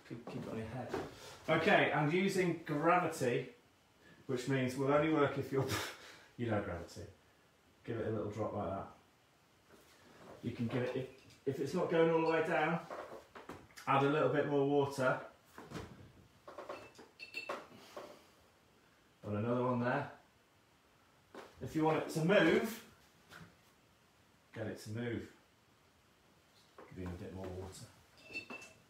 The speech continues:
It's all a big experiment, this, isn't it? If you want it to move, you can get it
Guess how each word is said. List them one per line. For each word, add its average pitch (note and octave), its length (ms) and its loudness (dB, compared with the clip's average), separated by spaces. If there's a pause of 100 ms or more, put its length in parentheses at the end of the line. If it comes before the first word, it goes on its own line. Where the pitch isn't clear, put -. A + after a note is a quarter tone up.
(2500)
It's - 100 -12
all B2 140 0
a A#2+ 60 -2
big A#2+ 160 0
experiment, A#2+ 600 0
this, A#2+ 260 -2
isn't C3+ 140 -4
it? - 160 -2 (840)
If - 80 -14
you C#3+ 60 0
want C#3 140 0
it - 60 -8
to C3 60 -2
move, D3+ 400 2
you C#3 80 0
can B2+ 200 -2
get C3+ 180 0
it - 220 -8